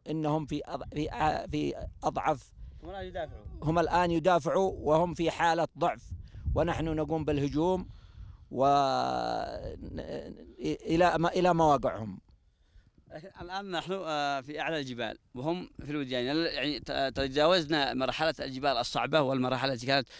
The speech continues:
Speaker 2: تعتبر عائق كبير جدًا أمام الجيش الوطني في هذا الجبهة. الآن، آه، يعني هل نستطيع أن نقول أن المرحلة السهلة هي ال-، الآن التي بدأت؟
Speaker 1: أكيد إن ال-، المر-، المرحلة الصعبة انتهت، والآن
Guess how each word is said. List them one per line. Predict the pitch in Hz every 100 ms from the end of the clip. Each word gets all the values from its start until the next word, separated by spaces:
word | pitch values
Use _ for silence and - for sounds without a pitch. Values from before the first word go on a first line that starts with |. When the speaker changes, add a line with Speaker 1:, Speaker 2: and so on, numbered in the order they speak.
| -
Speaker 2:
تعتبر | 120 135 127
عائق | - 165 131
كبير | - 143 143
جدًا | 127 135 123
أمام | 127
الجيش | 123 120 113
الوطني | 117 123 123 135 - - -
في | 123
هذا | 123
الجبهة. | 117 110 110 - - -
الآن، | 131 131 147 147 135
آه، | 131 127 123 120 - _ _ _ -
يعني | 117 127 127 - -
هل | 139 160
نستطيع | 147 143 143 131
أن |
نقول | 131 120 135
أن | 127 127
المرحلة | 127 110 131 139 127 131 113
السهلة | 127 131 131 127 -
هي | 135 135
ال-، | 127
الآن | 110 120 92 131 123
التي | 120
بدأت؟ | 113 131 101 120 - - - _ _ _ - - _ -
Speaker 1:
أكيد | 151 175 165 107 _ 151
إن | 156 165
ال-، | 165 160
المر-، | 151 143 139 156 151 -
المرحلة | 147 156 143 156 147
الصعبة | - 139 147 139 - -
انتهت، | 147 139 147 170 - 123
والآن | 135 135 151 156 160